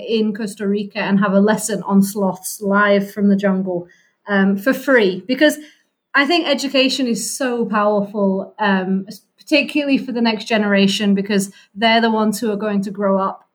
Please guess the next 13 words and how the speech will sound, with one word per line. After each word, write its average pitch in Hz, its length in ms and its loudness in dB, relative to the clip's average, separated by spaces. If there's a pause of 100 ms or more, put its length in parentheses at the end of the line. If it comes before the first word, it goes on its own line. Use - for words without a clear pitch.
and 196 480 2
hopefully 214 920 0 (180)
reverse 233 600 2
the 226 80 -14
damage 208 480 -2
that - 100 -12
has 196 140 -8
been 196 180 -4
done 185 420 -4
to 202 300 -10
the 185 100 -8
environment. 170 720 -4
So, 214 280 2